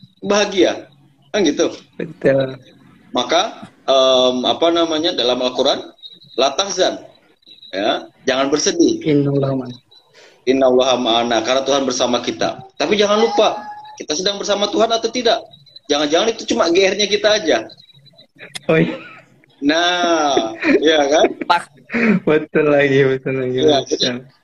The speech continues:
Speaker 1: selain itu, eh, kalau kita nyambung ke, apa, ke topik kita yang tadi, sudahkah kita menyelamatkan diri kita sendiri? Memang dalam semua kitab suci,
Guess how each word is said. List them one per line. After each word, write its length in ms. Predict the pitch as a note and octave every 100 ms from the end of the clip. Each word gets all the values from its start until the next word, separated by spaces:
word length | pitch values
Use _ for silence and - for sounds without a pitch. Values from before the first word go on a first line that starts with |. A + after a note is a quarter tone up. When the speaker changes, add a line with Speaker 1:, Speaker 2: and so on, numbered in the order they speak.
| -
Speaker 1:
selain 340 | E3 E3 E3+ D3
itu, 240 | D3+ G#3+ A3+ F3+
eh, 160 | - C#3 C#3+
kalau 140 | F#3
kita 220 | F#3 F3+ G3
nyambung 420 | F#3+ F#3 F#3+ F#3
ke, 180 | F3+ F3 E3+ E3 E3 D#3 C#3+ - -
apa, 180 | C3 E3
ke 80 | E3
topik 300 | F3 E3 E3
kita 220 | E3+ D#3+
yang 160 | D#3 D3+
tadi, 460 | C3+ A2+ B2+ D3+ - _ _
sudahkah 380 | - E3 E3 E3
kita 220 | D3+ D3+ D3
menyelamatkan 540 | D3 C#3+ C#3+ C#3 C#3
diri 180 | C#3 C3+
kita 220 | C3 C3
sendiri? 400 | C3 G#2+ G#2 E3+
Memang 340 | F3 G#3 F#3 A2+ - - -
dalam 260 | D3 C#3+ C#3+
semua 300 | C#3+ C#3+ C#3+
kitab 240 | D3 C3+
suci, 400 | - B2 F3+ E3+